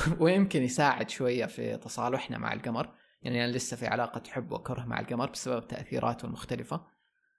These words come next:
آه، اللي أحسها على نفسي، أوقات تكون كويسة، أحيانا ما هي كويسة. آم، أحس ممكن، أنا أحس في وجود سلبي للقمر، ممكن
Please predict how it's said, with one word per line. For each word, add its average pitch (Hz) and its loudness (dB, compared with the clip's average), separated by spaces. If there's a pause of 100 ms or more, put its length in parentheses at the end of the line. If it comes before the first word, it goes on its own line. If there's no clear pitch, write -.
(260)
آه، 117 -6
اللي 123 -2
أحسها 117 -2
على - -2
نفسي، 123 -10
أوقات 135 0
تكون 123 -8
كويسة، 120 -4
أحيانا 120 -6
ما 120 -6
هي 110 -8
كويسة. 117 -4 (760)
آم، 127 -4 (420)
أحس - 4
ممكن، 170 2 (320)
أنا 185 8
أحس 208 4
في 165 6
وجود 131 4
سلبي 127 0
للقمر، 110 -2
ممكن 131 -4